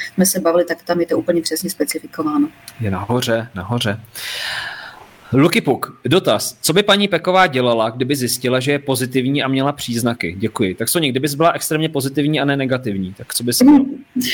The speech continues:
Speaker 1: No tak to, na to můžu odpovědět, odpovědět jako snadno.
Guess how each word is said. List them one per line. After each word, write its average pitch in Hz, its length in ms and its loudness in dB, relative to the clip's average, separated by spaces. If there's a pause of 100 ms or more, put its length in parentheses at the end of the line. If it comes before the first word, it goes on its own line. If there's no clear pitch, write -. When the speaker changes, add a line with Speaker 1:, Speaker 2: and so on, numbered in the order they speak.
(280)
Speaker 1:
No 294 140 6
tak 285 160 6 (120)
to, 254 140 10
na 240 260 6
to 240 120 4
můžu 240 300 6
odpovědět, 233 540 4
odpovědět 214 540 2
jako 185 240 0
snadno. 214 480 4